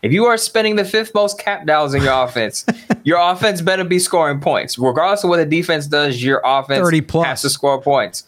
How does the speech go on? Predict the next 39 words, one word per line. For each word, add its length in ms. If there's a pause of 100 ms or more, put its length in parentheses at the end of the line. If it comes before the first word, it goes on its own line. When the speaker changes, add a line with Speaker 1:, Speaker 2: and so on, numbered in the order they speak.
(120)
Speaker 1:
<laughs> 160
with, 240
with, 220
you 60
know, 200
with, 260
with 280
that, 260
with 140
the 80
personnel 460
that 120
they 120
have, 280
with 200
the 140 (100)
amount 240
Speaker 2:
Oh, 20
yeah. 60
Speaker 1:
you're, 180 (100)
you're 200
investing 400
in 100
that 200
unit. 380
So 360 (460)
I, 180
I 40
feel 220
like 180
the 80
Raiders' 500 (160)
offense 440
is 100
good 220
enough 260
to 80
score 400
points. 640